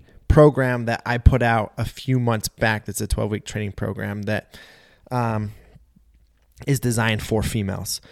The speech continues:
and the female body. In your situation, you say you're following a calorie deficit,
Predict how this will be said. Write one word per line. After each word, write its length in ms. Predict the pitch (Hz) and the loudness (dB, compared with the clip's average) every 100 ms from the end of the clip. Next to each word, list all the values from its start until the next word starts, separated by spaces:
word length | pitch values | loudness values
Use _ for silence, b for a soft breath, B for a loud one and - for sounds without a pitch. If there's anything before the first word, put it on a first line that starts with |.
| b | b
and 100 | 120 | -6
the 60 | 107 | -4
female 320 | - 110 98 | -2 -2 0
body. 400 | 90 95 92 - b b b b b b _ - | 0 -2 -2 -12 b b b b b b _ -2
In 240 | 143 139 | 2 4
your 260 | 143 175 202 | 6 6 6
situation, 840 | - 196 - 165 156 139 - 117 | 4 2 4 6 6 6 2 0
you 100 | 117 | 0
say 180 | - 135 | 0 2
you're 200 | 131 127 | 2 0
following 540 | - - 147 151 151 | -2 2 4 4 4
a 60 | 147 | 0
calorie 440 | - 139 131 123 | -2 0 2 2
deficit, 720 | 113 120 - - - 110 - | 2 0 0 -4 -2 -2 -4